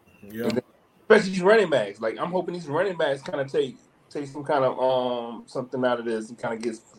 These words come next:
Speaker 2: get some kind of cash, 'cause the way running backs are being used now in the N F L, y'all ain't shit. So it's like, <laughs>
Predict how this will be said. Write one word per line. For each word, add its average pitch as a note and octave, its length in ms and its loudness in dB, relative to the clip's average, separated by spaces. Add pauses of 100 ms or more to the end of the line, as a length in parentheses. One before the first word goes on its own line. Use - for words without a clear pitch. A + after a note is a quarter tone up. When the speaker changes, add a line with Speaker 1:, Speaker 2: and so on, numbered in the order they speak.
Speaker 2:
get B2+ 180 2
some D3+ 160 2
kind D3+ 180 6
of C3+ 60 2
cash, A#2+ 380 4
'cause G#2+ 380 -2 (420)
the G#2+ 80 -12
way B2+ 260 2
running D3 300 2
backs C#3+ 220 2
are C#3+ 40 -2
being D3 320 0
used D3+ 360 0
now D#3+ 140 4
in D3+ 160 4
the C3+ 60 -2
N C3 180 -2
F C3+ 60 -4
L, B2+ 380 2
y'all C3+ 200 0
ain't G#2+ 200 -6
shit. D#3 300 -2 (260)
So G#2+ 220 0
it's A3+ 100 0
like, A2 320 2 (960)
<laughs> - 0 -